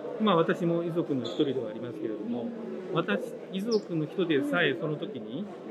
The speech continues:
えー、っと、身内の人が四三事件で亡くなったっていうことを公に話すっていうのはかなり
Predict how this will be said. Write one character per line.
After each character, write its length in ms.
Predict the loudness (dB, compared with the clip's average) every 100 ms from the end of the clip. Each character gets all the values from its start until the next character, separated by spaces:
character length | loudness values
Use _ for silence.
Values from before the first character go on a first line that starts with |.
| -8 -6 -6
え 140 | -4 -2
ー、 400 | -2 -4 -4 -2
っ 40 |
と、 140 | -2 -2 -4 -8 -10 -8 -8 -8 -10 -10 -10 -10 -8 0
身 120 | 0
内 120 | 0
の 140 | -8
人 180 | -4 0
が 220 | 2 0 -4 -14 -16 -2
四 140 | 0
三 120 | 0 0
事 40 |
件 100 | 2
で 60 | 0
亡 100 | 0
く 60 | 0
な 120 | 0
っ 60 |
た 80 | 2
っ 80 | 4
て 80 | 2
い 60 |
う 20 | 2
こ 100 | 0
と 100 | 0
を 240 | 2 4
公 280 | 4 2 0
に 120 | -2
話 300 | -2 -2 0
す 60 | -2
っ 40 |
て 120 | -4
い 80 | -4
う 60 | -4
の 80 | -8
は 60 |
か 140 | -6 -2
な 120 | 0
り 180 | 0